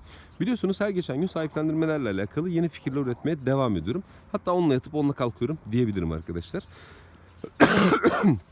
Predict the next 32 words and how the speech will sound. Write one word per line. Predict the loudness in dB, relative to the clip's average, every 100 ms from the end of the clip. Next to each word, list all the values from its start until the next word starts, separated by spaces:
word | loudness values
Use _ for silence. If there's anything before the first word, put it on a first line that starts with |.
| -20 -20 -20 -20 -10 -6
İnsanlar | -4 -2 -2
gece | -2 -2 -2
rüyalarında | -2 -2 -2 -4
koyun | -2 -4
sayar. | -4 -8 -8 -12 -20 -12
Ben | -4 0
de |
nasıl | 0 0
sahiplendirme | -4 -2 -2 0 0
yapacağız | -2 -6 -6
onu | -4 -4
sayıyorum. | -2 -2 -2 -4
Hoş, | -2 -2 -4 -6
birkaç | -4 -4
gündür | -2 -2
zaten | -2 -2 -2 -4
bizlere | -4 -4
uyku | -4 -2
yok. | -4
Çünkü | -4 -4
Sansa'nın, | -4 -4 -2 -4 -6 -18 -18 -4
e, | 0 0 0
civar | 0 0 2
köylerden | 4 4 4 2 2
bayağı | 4 4 4
bir | 2 0 -4 -2
taliplisi | 2 2 0 -8 -8
çıktı. | -8 -2 -2 0
Yaklaşık | -2 -2 -4 0
beş | 0 2
tane | 0 0
köpek, | -2 0